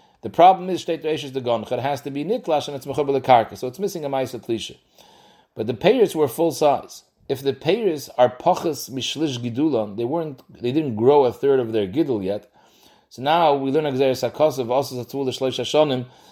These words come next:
that it's pashat not shaykh to be truma. Peiris can only be on truma, truma can only be chal on peiris that reached at least a third of their gidul.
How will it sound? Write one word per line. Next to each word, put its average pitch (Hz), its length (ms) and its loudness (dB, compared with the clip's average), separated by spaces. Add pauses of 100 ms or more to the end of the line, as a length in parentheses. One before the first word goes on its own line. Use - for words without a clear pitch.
(320)
that 131 300 6
it's 120 160 -10
pashat 139 320 0
not 123 160 0
shaykh 123 300 4
to 113 80 -10
be 110 100 -6
truma. 127 380 -8
Peiris 185 360 -2
can 139 120 -10
only 151 260 -6
be 131 480 -4
on 107 200 -6
truma, 127 520 0 (880)
truma 175 320 2
can 135 120 -2
only 143 180 -2
be 131 100 -2
chal 131 300 6
on 107 180 -4
peiris 127 380 -2
that 104 180 -2
reached 131 300 -8
at 113 100 -4
least 131 300 -6
a 107 80 -6
third 123 280 0
of 104 120 -2
their 104 160 2
gidul. 92 280 -6